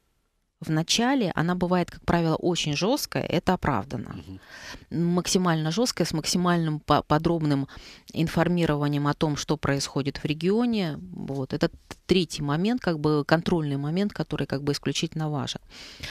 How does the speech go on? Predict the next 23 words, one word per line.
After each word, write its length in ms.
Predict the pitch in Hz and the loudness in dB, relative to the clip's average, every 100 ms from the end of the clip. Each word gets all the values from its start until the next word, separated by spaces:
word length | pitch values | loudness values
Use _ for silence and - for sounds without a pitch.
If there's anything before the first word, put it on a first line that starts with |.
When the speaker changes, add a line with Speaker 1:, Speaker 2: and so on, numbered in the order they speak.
| - - | -6 0
Speaker 1:
Но 80 | 226 | 0
если 160 | 240 | 0
посмотреть 540 | 220 - 220 233 226 - | -2 0 2 4 2 0
вот 100 | - | -2
как 180 | 180 180 | 0 2
бы 100 | 196 | 0
исторически, 680 | - 214 330 - - - 151 | 0 0 0 0 -2 -2 -4
то, 280 | 180 185 165 - _ _ - - _ _ - - - | 0 0 -2 -8 _ _ -20 -20 _ _ -18 -10 -4
а, 260 | 156 151 | 0 2
развитие 500 | 175 180 220 202 160 | 4 4 0 0 0
вот 220 | 151 - - | 0 -2 0
любой 520 | 180 202 208 180 131 - - | 0 2 2 2 0 -6 -18
филиальной 540 | - 175 175 160 160 | -2 2 2 2 -2
сети, 340 | 165 - - 339 | -2 -6 -2 0
оно 160 | 233 | 2
на 120 | 277 233 | 0 0
самом 260 | 226 226 | -2 0
деле 240 | 208 214 180 | 0 0 0
имеет 260 | 220 226 | 0 -2
определенные 640 | 165 156 165 190 214 196 185 | -4 -4 -2 0 0 0 0
этапы 460 | - 156 - - - - _ _ - - - _ 160 | 2 2 2 -4 -10 -18 _ _ -20 -20 -20 _ 0
развития. 640 | 160 156 143 - - - | 0 2 0 -2 -4 -4
Speaker 2:
Мгм. 260 | 98 113 | -2 -4